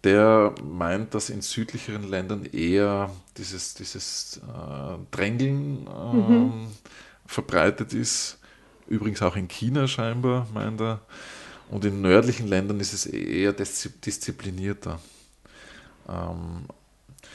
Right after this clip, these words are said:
Speaker 1: äh, das kann natürlich dort sch-,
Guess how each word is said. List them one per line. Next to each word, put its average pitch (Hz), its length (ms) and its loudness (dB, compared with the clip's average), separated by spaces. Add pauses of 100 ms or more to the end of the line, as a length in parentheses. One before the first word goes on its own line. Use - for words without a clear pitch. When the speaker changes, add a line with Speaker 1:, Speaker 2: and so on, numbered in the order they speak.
(920)
Speaker 1:
äh, 101 280 4 (160)
das 110 160 2
kann 123 140 6
natürlich 139 260 10
dort 113 260 10
sch-, - 300 -4